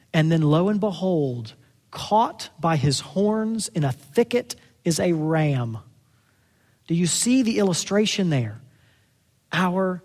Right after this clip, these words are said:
substitute. We deserve the righteous anger of God against our sin, and yet our God is our salvation. He provides a substitute in Jesus Christ.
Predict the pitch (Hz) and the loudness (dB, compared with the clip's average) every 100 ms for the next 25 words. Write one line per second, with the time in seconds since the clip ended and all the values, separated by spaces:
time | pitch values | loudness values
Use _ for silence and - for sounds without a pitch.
0 | _ _ - - 226 196 175 - 190 156 | _ _ -6 0 0 0 -2 -4 -4 -4
1 | 185 160 123 - - _ _ _ _ _ | 0 0 0 -10 -18 _ _ _ _ _
2 | _ _ _ _ _ _ _ _ _ - | _ _ _ _ _ _ _ _ _ -20
3 | - _ 156 165 233 262 208 131 110 - | -20 _ -2 2 4 4 4 2 -4 -12
4 | - - 160 165 143 220 254 196 147 123 | -20 -2 0 0 2 4 4 4 2 -2
5 | - - 170 139 175 254 220 - 180 - | -10 -8 -4 2 6 6 6 0 0 -2
6 | - - 220 254 240 220 202 190 160 143 | -12 2 4 6 4 2 2 0 -2 6
7 | 190 226 233 233 - 175 156 233 - 226 | 8 10 8 6 2 2 4 4 2 -4
8 | 165 - - 240 254 254 240 175 175 190 | -4 -4 2 4 4 2 2 2 6 4
9 | - 165 165 147 208 262 269 208 185 180 | 4 2 2 6 8 10 8 6 2 2
10 | - 175 156 208 262 - 277 214 180 170 | 4 4 6 6 6 2 0 0 0 4
11 | 180 175 160 - - 269 226 - 226 262 | 6 6 2 -2 2 2 0 -4 -4 -2
12 | 277 277 - - - _ - 240 254 247 | -2 -4 -10 -20 -20 _ 2 4 4 2
13 | 226 - - 151 233 226 214 - - - | -2 -10 -10 -2 0 2 0 -2 -6 -2
14 | 190 185 139 - - | 4 4 2 -4 -8